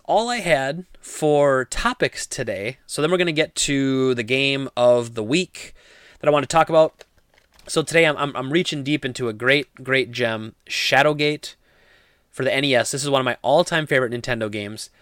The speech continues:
It is one of my all-time favorite games, actually. It is a, let's see if I can flip it around and kinda show you. It is a,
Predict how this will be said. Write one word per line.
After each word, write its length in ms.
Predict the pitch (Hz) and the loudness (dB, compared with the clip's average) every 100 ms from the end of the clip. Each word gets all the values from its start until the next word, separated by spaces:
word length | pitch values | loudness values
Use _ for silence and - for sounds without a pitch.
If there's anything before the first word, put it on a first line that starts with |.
| _ _ | _ _
It 80 | - | -4
is 100 | 147 | -2
one 80 | 165 | 0
of 40 | |
my 80 | 151 | 2
all-time 320 | 139 143 135 | 2 2 0
favorite 240 | 127 107 92 | -2 -6 -4
games, 340 | 123 170 117 | -2 -2 -2
actually. 520 | 123 127 123 104 104 - | -2 -2 -4 -6 -6 -4
It 140 | 151 | -2
is 260 | 160 151 - | -2 -4 -6
a, 300 | 135 131 123 | -6 -4 -4
let's 140 | 123 | -6
see 60 | - | -8
if 40 | 120 | -10
I 40 | |
can 100 | 107 | -10
flip 140 | - | -12
it 40 | 120 | -10
around 100 | 110 | -10
and 80 | 104 | -8
kinda 120 | 107 | -6
show 160 | - | -2
you. 120 | 123 113 | -2 -2
It 160 | 175 | 0
is 100 | 233 | 0
a, 400 | 220 185 170 160 | 0 0 0 -2